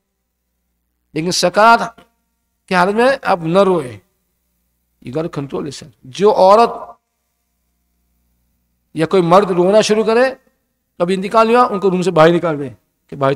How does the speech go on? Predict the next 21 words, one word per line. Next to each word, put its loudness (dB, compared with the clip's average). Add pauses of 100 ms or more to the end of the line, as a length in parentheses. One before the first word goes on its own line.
(1120)
If -10
someone -4
in -4
the 0
room -2 (580)
is -8
crying, 0 (720)
whether -6
it's -4
a, -4 (360)
whether -6
it's -4
the -4
wife, -2 (560)
or 0
whether 0
it's -4
the -2
son 0 (560)
or -8
grandson, 0